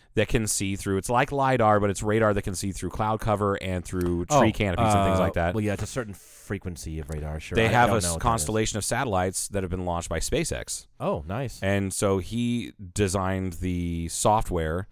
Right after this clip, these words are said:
Speaker 1: and also worked on some of the hardware.
Speaker 2: This is for military
Speaker 1: For
Speaker 2: application, I assume?
Speaker 1: No, actually, it's their own private company.
Speaker 2: Oh.
Speaker 1: It's a startup. And
Speaker 2: And
Speaker 1: it
Speaker 2: they're
Speaker 1: will
Speaker 2: gonna
Speaker 1: I asked him
Speaker 2: look
Speaker 1: about that. He said
Speaker 2: for
Speaker 1: some of it is military, but for the most part, a lot of it has to do with research and climate change.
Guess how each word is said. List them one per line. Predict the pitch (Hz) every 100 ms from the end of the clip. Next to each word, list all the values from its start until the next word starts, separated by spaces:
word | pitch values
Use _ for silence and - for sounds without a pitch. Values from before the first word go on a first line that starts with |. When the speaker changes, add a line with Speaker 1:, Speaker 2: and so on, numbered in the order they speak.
| - _ _ _ 101
Speaker 1:
and | 101 98 95 -
also | 98 95 101
worked | 92 90
on | 92 90
some | 92
of |
the | 78 -
hardware. | 123 131 80 76 82
Speaker 2:
This | - 110
is |
for | 117
military | 110 131 131 131
Speaker 1:
For | 131
Speaker 2:
application, | 135 139 135
I | 131
assume? | 127 135 139 135
Speaker 1:
No, | 120 175 104 80
actually, | 104 - 110
it's | -
their | 110
own | 107
private | 117 107 98
company. | 110 101 78 76 -
Speaker 2:
Oh. | 127
Speaker 1:
It's | 92
a | 101
startup. | - 120 101 78 - - _ - - _ 117
And | 117
Speaker 2:
And |
Speaker 1:
it | 117
Speaker 2:
they're | 117
Speaker 1:
will | 135 139 107 104 101 95
Speaker 2:
gonna | 98
Speaker 1:
I | 104
asked | 117 139 117
him | 135
Speaker 2:
look |
Speaker 1:
about | 131 131
that. | 139
He | 101
said | 101 98
Speaker 2:
for |
Speaker 1:
some | 98 127
of | 143
it | 147
is | 139
military, | 139 139 - 139 139
but | 123 90
for | - 110
the |
most | 101 107 -
part, | 120
a |
lot | 98 92
of | 101
it | 104
has | 104
to | -
do |
with | 92
research | 87 101 80 73 90
and | 90
climate | 95 95 -
change. | 80 78